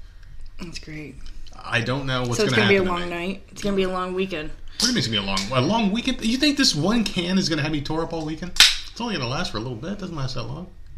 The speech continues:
Speaker 1: You're seriously gonna drink the whole damn thing knowing how strong it is?
Speaker 2: This,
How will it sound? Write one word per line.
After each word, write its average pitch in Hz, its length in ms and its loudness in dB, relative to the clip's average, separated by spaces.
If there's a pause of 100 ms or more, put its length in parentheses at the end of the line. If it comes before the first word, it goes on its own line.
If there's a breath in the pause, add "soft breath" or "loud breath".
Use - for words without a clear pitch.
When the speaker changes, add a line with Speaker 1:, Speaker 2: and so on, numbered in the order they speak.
(140)
Speaker 1:
You're 208 120 0
seriously 214 300 -2
gonna 202 160 0
drink 190 200 0
the 180 60 -6
whole 196 120 2
damn 190 200 -2
thing 190 380 -2
knowing 180 260 -2
how 170 120 -4
strong 180 280 -4
it 202 80 0
is? 214 140 0
Speaker 2:
This, 190 200 -2